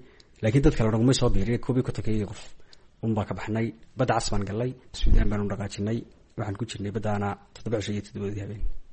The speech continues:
Horta cuntana noomay saarnayn, doontaan cunnaa. Noomanay saarnayn, biyaan cabnaa. Laakiin waxaa la siinayay biyo aduu kiniinaysan oo kiniin lagu daray. Qofku saddex qof baa caagad litir lagu siinayaa.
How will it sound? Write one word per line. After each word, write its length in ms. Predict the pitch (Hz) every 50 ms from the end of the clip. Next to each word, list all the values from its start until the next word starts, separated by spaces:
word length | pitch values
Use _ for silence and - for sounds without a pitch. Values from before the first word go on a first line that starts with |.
| - -
Horta 220 | - 143 - 170 -
cuntana 260 | 156 165 170 160 156
noomay 180 | 151 147 143 -
saarnayn, 340 | - 107 107 113 127 123 117
doontaan 300 | 127 123 - 110 98 95
cunnaa. 260 | 92 92 95 98 - - - - - - - - - -
Noomanay 300 | - 113 110 117 131 143
saarnayn, 500 | 131 - - 107 107 113 120 120 117 107 101 101
biyaan 260 | 98 120 131 127 110
cabnaa. 320 | 101 95 92 98 95 95 - - - _ _ _ -
Laakiin 260 | - 120 120 - 175 180
waxaa 180 | 147 - -
la 80 | 117 -
siinayay 460 | - - 147 147 139 117 107 101 101
biyo 200 | 98 107 123 151 147
aduu 200 | 143 143 143 127 113 -
kiniinaysan 600 | - - 113 113 110 110 104 101 - - 104 101 101 101 101 - - - - - -
oo 80 | 104 -
kiniin 240 | - - 127 117 104
lagu 100 | 107 110
daray. 240 | 107 110 113 113 110 - - - - - _ _ -
Qofku 300 | - 143 127 - - - 104 101 - - -
saddex 240 | - - 151 131 110
qof 140 | 113 139 - -
baa 100 | 123 104
caagad 220 | 104 110 117 123 120 120
litir 260 | 123 120 - - -
lagu 160 | 113 113 117
siinayaa. 420 | - - 117 113 107 104 107 110